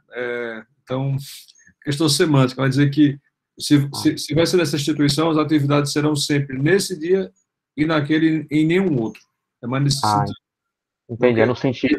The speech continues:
Speaker 2: de
Speaker 1: não
Speaker 2: somente
Speaker 1: deve,
Speaker 2: aqueles dias, né?
Speaker 1: não deve, não deve, não deve acontecer necessariamente nos dois dias corridos, né?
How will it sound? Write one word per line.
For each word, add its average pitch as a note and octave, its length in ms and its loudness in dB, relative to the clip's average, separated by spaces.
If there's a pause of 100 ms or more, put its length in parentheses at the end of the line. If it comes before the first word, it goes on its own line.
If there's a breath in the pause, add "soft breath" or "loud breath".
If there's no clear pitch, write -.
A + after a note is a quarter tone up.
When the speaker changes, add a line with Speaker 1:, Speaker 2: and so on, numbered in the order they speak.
Speaker 2:
de B2 60 0
Speaker 1:
não B2+ 60 -2
Speaker 2:
somente B2+ 400 2
Speaker 1:
deve, D3+ 120 8
Speaker 2:
aqueles C3 240 2
dias, G#2 320 -2
né? A#2 160 -4 (380)
Speaker 1:
não C#3 100 2
deve, D3+ 200 4 (100)
não C#3 160 2
deve, D3 300 6
não C#3+ 260 2
deve C#3+ 460 4
acontecer D3 680 0
necessariamente C#3+ 680 0
nos D3 220 2
dois D3+ 300 0
dias D3 240 -2
corridos, B2 480 -2
né? C#3+ 180 -6